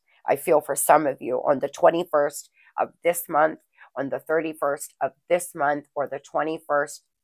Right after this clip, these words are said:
to the thirty-first of next month are going to be very important.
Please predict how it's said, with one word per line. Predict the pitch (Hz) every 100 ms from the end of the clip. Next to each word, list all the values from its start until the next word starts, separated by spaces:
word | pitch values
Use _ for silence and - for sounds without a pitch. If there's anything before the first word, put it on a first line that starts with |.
| _
to | 156
the | 123 120
thirty-first | 156 170 165 156 135 131 - -
of | 131 143
next | 143 156 - -
month | 127 123 - -
are | 127
going | 143 131 131
to | -
be | 131 127 - _ _
very | 147 131 123
important. | 131 123 - 123 64 - 123